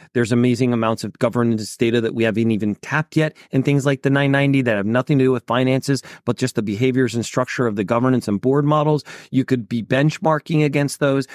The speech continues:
So when you're doing these assessments, part of the challenge with some of the experts, Ken, I'll push back a little bit. Sometimes the experts, even with their experience, consultants coming out of formerly being on a lot of boards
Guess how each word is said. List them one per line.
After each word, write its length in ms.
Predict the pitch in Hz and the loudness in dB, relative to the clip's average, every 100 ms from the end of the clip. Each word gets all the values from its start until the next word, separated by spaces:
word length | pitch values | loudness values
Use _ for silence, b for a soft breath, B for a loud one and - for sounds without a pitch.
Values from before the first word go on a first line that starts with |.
| B | B
So 120 | - | 0
when 140 | 156 196 | 2 2
you're 80 | 214 | 2
doing 320 | 156 202 208 | 2 2 2
these 160 | 180 | 2
assessments, 760 | 156 - 170 160 - 107 - - B B - | 0 -2 -2 -2 -4 -10 -10 -18 B B -20
part 200 | - 185 | -2 0
of 60 | 202 | 0
the 60 | 170 | -2
challenge 400 | 175 190 185 147 | 0 2 2 0
with 100 | - | 0
some 240 | 190 208 | 0 0
of 60 | 196 | 2
the 120 | 208 | 0
experts, 440 | 208 - 135 - | 0 -4 -4 -4
Ken, 180 | - 127 | -2 -2
I'll 80 | 127 | 0
push 180 | 160 - | -2 0
back 220 | 160 147 | -2 0
a 40 | |
little 240 | 147 185 156 | 0 2 2
bit. 280 | 131 104 B B - | -2 -4 B B -4
Sometimes 420 | 185 202 208 165 | -2 0 0 0
the 160 | 165 - | -2 -2
experts, 560 | 196 - - 123 113 - b - | -2 -4 -4 -4 -4 -14 b -2
even 380 | 185 208 220 202 | 0 2 2 2
with 200 | 220 - | 0 0
their 160 | 196 | -2
experience, 920 | 180 - - 202 185 101 85 - - - _ _ _ _ _ - _ _ | -2 -6 -2 0 0 -2 -10 -16 -18 -18 _ _ _ _ _ -20 _ _
consultants 440 | 151 147 185 208 | -2 0 -2 -2
coming 300 | - 190 180 - | -2 2 2 2
out 180 | 160 185 | 0 2
of 100 | 151 - | -2 -2
formerly 360 | 170 185 175 | -2 0 0
being 400 | 160 143 180 190 | 0 0 2 2
on 140 | 180 170 | 2 2
a 80 | 160 | 2
lot 180 | 160 | 2
of 100 | 151 | 0
boards 340 | - 160 139 | 0 0 0